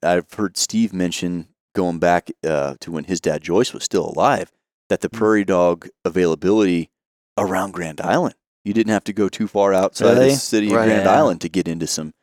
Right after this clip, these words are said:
Speaker 3: I'm sure.
Speaker 2: Uh,
Speaker 1: prairie
Speaker 2: that'd
Speaker 1: dog
Speaker 2: be awesome.
Speaker 1: pastures. Yeah, days gone by. But now, prairie dogs is one thing, ground squirrels, woodchucks is one thing. I've yet to shoot a coyote with it, and I'm guessing you guys have, have exercised that on the larger game,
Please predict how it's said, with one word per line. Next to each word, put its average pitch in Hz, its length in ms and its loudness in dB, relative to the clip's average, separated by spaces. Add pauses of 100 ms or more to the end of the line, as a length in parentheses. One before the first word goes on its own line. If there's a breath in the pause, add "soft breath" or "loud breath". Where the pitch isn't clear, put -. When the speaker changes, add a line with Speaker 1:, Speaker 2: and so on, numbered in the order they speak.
Speaker 3:
I'm 104 140 -4
sure. 117 320 -4
Speaker 2:
Uh, 98 80 -8
Speaker 1:
prairie 98 140 2
Speaker 2:
that'd 87 80 2
Speaker 1:
dog 80 60 2
Speaker 2:
be 80 100 -2
awesome. 90 140 0
Speaker 1:
pastures. 85 500 -4 (360)
Yeah, 90 240 4 (160)
days 92 280 2
gone 90 280 -2
by. 82 300 0
But 98 180 0
now, 104 340 2 (340)
prairie 165 140 4
dogs 120 260 6
is 85 140 -8
one 131 180 2
thing, 113 300 0
ground 110 400 -4
squirrels, 104 480 -2
woodchucks 104 460 -2
is 85 100 -12
one 98 160 -4
thing. 85 260 -4 (720)
I've 82 180 -2
yet 110 200 2
to - 80 -10
shoot - 180 -4
a - 40 -8
coyote - 440 -2
with 78 240 -4
it, - 100 -4
and - 40 -16
I'm 78 120 -8
guessing 98 320 -2
you 92 80 -6
guys 90 300 0
have, 82 320 -12
have 82 320 -4
exercised 85 640 -4
that 85 240 0
on 95 160 -4
the 87 60 -2
larger 92 460 0
game, 92 460 -2